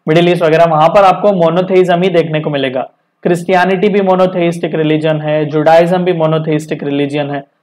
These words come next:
तो Islam भी monotheistic religion ही है। तो सबसे पहला मुसलमानों को believe करना पड़ेगा कि एक ही creator है और prophet मोहम्मद उनके आखिरी पैगंबर हैं, ठीक है। Islam में जैसा हम, अ, Jainism में देखते हैं बच्चों, ट्वेंटी फ़ोर तीर्थंकरास है ना,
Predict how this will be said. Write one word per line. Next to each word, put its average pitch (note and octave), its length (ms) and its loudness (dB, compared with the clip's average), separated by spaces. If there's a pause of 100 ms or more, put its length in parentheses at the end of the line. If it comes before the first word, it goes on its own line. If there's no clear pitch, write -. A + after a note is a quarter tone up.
(100)
तो F#3+ 160 4
Islam G3+ 480 2
भी A#3 100 4
monotheistic F#3 640 0
religion D#3 420 0
ही D3+ 120 -2
है। C3 180 -6 (300)
तो F#3+ 80 0
सबसे G3+ 360 0
पहला A3 320 4
मुसलमानों F#3 580 -2
को G3 100 0
believe E3+ 420 0
करना D#3+ 240 0
पड़ेगा D#3 340 0
कि F#3 280 -4
एक F#3 400 0
ही A3+ 60 0
creator F3+ 580 0
है F#3+ 340 -2 (220)
और F3+ 160 4
prophet F3+ 380 2
मोहम्मद F3 400 0
उनके E3+ 380 -2
आखिरी F#3 460 2
पैगंबर C#3+ 560 0
हैं, B2 100 -8
ठीक E3+ 200 -4
है। A3+ 220 -2 (120)
Islam F#3+ 380 0
में G3+ 360 0
जैसा E3+ 260 2
हम, F#3 360 0
अ, D#3+ 40 -2
Jainism E3+ 540 0
में G3 140 -2
देखते F#3+ 260 -2
हैं F#3+ 100 -2
बच्चों, F#3+ 240 -2
ट्वेंटी F3+ 420 -2
फ़ोर A3 260 2
तीर्थंकरास F#3 760 0
है F3 80 0
ना, G#3+ 300 -2